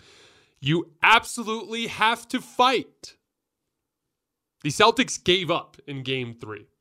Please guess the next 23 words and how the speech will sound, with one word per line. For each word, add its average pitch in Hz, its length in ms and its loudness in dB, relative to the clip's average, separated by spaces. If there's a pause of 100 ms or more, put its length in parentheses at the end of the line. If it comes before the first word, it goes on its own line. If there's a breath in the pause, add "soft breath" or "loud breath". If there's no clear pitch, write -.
(120)
I 120 60 -10
thought 131 160 0
it 127 80 0
was 120 140 -6
fair 151 360 0
criticism 160 680 -2
from 127 440 -6
the 131 220 -6
announcers 120 460 -6
watching 143 340 -2
the 139 60 -6
game 151 340 -2
and 123 100 -8
from 123 140 -6
the 117 80 -8
people 139 220 -8
who 117 100 -4
covered 156 280 0
the 151 60 -8
game 165 220 2
after 143 280 -2
the 165 60 -2
fact. 196 320 -2